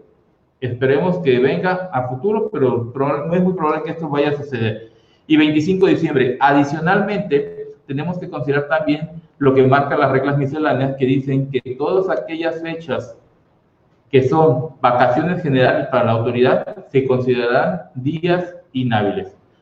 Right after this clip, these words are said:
Entonces, a grandes rasgos, esto era lo que habíamos platicado en relación al artículo doce y al artículo trece. Ahora, vamos a platicar lo que eran las notificaciones, entrando en materia con el artículo ciento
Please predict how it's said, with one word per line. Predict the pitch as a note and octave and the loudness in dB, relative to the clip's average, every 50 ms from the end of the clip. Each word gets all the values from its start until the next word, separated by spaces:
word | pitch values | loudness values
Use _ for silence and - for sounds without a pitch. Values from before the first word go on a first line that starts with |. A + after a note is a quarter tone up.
| _ _ | _ _
Entonces, | _ - F3+ F3+ G3 G3+ G3+ G3+ G3 - - - - - _ _ _ _ _ _ - | _ -2 2 4 6 6 6 4 0 -2 -8 -16 -18 -20 _ _ _ _ _ _ -4
a | C3 C3 C3+ | 0 0 2
grandes | C3+ D3+ F3 F#3 F#3 | 4 4 4 4 4
rasgos, | F3+ F3 F3 F3 F#3 F3 | 4 4 4 4 4 2
esto | F3 F3 F#3+ | 2 2 2
era | F3+ F3+ F3 | 2 2 2
lo | E3+ | 2
que | E3 | 2
habíamos | C#3+ B2+ D3 - E3 - | 2 2 4 2 2 2
platicado | D#3+ C3+ - C3 - C#3+ D3 D3+ D3+ D#3 | 0 0 -2 -2 -4 -2 -2 0 0 0
en | D3+ C#3 C3+ - C3 C3 B2+ B2+ | 0 -2 -2 -4 -4 -4 -4 -2
relación | B2 B2+ B2+ B2+ B2 - D3+ D#3 D#3 D3 | 0 0 0 2 0 0 -2 -2 -2 -2
al | D3 C3+ | -2 -2
artículo | B2 - - - - D3+ D3+ D3 | -2 -4 -6 -6 -2 0 0 0
doce | C#3+ D3 D3 C#3+ - E3 - - | 2 0 0 -2 -2 -6 -6 -4
y | B2+ | -2
al | B2 A#2+ A#2 | -2 0 0
artículo | A2+ A2 - C#3+ C#3+ C#3 D3+ D3 C#3+ D3 D3 D3 D3+ - - - _ _ _ _ _ _ _ _ _ _ _ _ _ _ _ _ _ _ _ _ _ _ _ _ | -2 -4 -4 -8 -8 -6 -4 -2 0 0 0 -2 -6 -10 -14 -18 _ _ _ _ _ _ _ _ _ _ _ _ _ _ _ _ _ _ _ _ _ _ _ _
trece. | - C#3 B2+ A#2+ - - - - - - - - _ _ _ _ _ _ _ _ _ _ _ _ _ _ _ _ _ _ _ _ _ _ _ _ _ _ _ _ _ _ _ _ _ _ _ | -2 0 2 2 0 0 -4 -8 -12 -14 -18 -20 _ _ _ _ _ _ _ _ _ _ _ _ _ _ _ _ _ _ _ _ _ _ _ _ _ _ _ _ _ _ _ _ _ _ _
Ahora, | - B2 C#3+ F#3 G3 F#3 C3+ - E3 E3+ E3 - - - - _ _ _ _ _ _ _ _ _ _ _ _ _ _ _ _ _ _ _ _ _ _ _ _ _ _ _ _ _ _ _ _ _ _ _ _ _ _ _ _ _ _ _ _ _ _ _ | 2 4 4 6 6 4 4 2 2 0 -4 -6 -8 -12 -16 _ _ _ _ _ _ _ _ _ _ _ _ _ _ _ _ _ _ _ _ _ _ _ _ _ _ _ _ _ _ _ _ _ _ _ _ _ _ _ _ _ _ _ _ _ _ _
vamos | - B2 D3 D#3+ F3+ F#3 F#3 F#3 | 0 2 4 4 4 4 2 4
a | - - - | 4 2 2
platicar | - C3+ B2+ - - - - D3 D#3+ D3+ - E3 - - - - - - | 2 0 -2 -4 -4 0 2 2 2 2 0 -4 -6 -8 -12 -18 -8 0
lo | C#3 C#3+ D3 - | 4 4 4 4
que | C#3+ E3 E3+ | 4 2 2
eran | E3+ E3+ E3 | 2 4 4
las | E3 D#3+ | 4 2
notificaciones, | D#3 D3 - - - - C3+ D3+ C#3+ C3 - F3 F3 E3+ E3+ | 2 0 -2 -6 -8 -6 -2 0 0 0 0 0 0 -2 -2
entrando | D3 C3+ C3 C#3 C3+ C3+ D3 | -2 -2 -2 -2 -2 -2 -2
en | D3+ D3 | -2 -2
materia | D3 C#3+ - D#3 D3+ D3+ D3+ D3 - | -4 -4 -4 -4 -4 -2 -2 -2 -2
con | - C3+ B2 | -2 -2 -2
el | A2+ | -2
artículo | A2+ A2+ A2+ A#2+ - - C#3+ C#3+ C3 | -2 -2 -4 -4 -4 -2 0 0 0
ciento | - B2+ A#2 A#2 A2 - | 0 -2 -4 -4 -6 -8